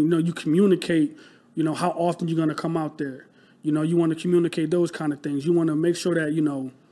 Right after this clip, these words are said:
you, you wanna make sure that, you know, you know what kind of product they may want. Now, you wanna make sure things that they don't want. Um,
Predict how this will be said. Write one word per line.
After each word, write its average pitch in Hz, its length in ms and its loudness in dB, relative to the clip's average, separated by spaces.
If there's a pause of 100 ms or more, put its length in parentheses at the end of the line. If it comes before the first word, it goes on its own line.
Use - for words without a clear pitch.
(580)
you, 165 480 0 (540)
you 170 100 -4
wanna 190 160 4
make 196 180 2
sure 185 300 2
that, 160 260 -2
you 170 80 0
know, 143 360 -2 (360)
you 185 140 4
know 190 200 8
what 175 260 2
kind 175 180 0
of 165 80 -2
product 151 380 -4
they 160 100 4
may 156 300 4
want. 196 400 2 (460)
Now, 139 100 -10
you 160 200 4
wanna 185 140 8
make 180 120 4
sure 165 260 2
things 170 260 2
that 156 100 -2
they 156 80 2
don't 156 400 0
want. 123 160 -10 (720)
Um, 143 400 -4